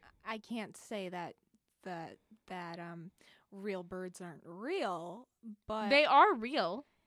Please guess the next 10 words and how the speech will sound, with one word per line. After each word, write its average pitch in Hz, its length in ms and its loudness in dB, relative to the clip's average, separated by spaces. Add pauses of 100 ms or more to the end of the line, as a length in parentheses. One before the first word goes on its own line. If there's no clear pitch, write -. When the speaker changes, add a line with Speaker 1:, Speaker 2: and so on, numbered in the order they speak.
(800)
Speaker 2:
but 214 140 -6
they're 214 100 -2
not 202 220 0
Speaker 1:
<laughs> - 0 -
Speaker 2:
natural. 185 500 -2 (880)
Speaker 1:
Okay. 208 480 -6
Speaker 2:
Is 202 140 -4
what 196 120 2
I'm 180 120 -4
saying. - 340 -12